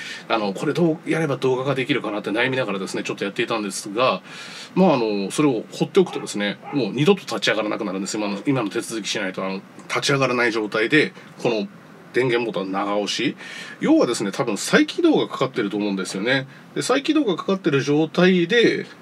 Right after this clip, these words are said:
こういう風にですね、操作をしていればなんですけど、はい、こういう感じで動くんです。まあ、写真も動画も普通に撮れるし、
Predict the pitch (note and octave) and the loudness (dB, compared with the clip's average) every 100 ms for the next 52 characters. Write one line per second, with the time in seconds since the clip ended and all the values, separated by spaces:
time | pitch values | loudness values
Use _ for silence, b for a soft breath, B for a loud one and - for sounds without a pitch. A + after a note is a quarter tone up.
0 | - - - F3+ D#3+ C3+ G#2 - F#2+ - | -20 -20 0 4 6 4 0 -2 -2 2
1 | G#3 F3 A2 G#2 B2+ B2 G#2 G2 F#2+ G2 | 2 4 4 4 2 2 2 -2 -4 -6
2 | - C#3+ C#3 G2+ - - - B2+ A2 - | 0 2 2 0 -6 -20 -4 -2 0 -2
3 | A2+ A#2+ A2+ G#2 - A2 G2+ G#2 F3 - | 0 2 0 -2 -2 -2 0 2 2 0
4 | - - B B B B - - - F3+ | -10 -20 B B B B -20 -16 0 2
5 | - - - - - - - - - - | 2 -2 -8 -10 -12 -18 -20 -20 -20 -20
6 | - - G2 B2+ - B2+ B2 A#2 A#2+ A#2 | -10 -4 -4 -2 -2 0 0 0 0 0
7 | A2+ G#2 - G#2 A#2 G2+ G2 - C4+ B3 | -2 -2 -4 -4 -2 -4 -2 0 2 0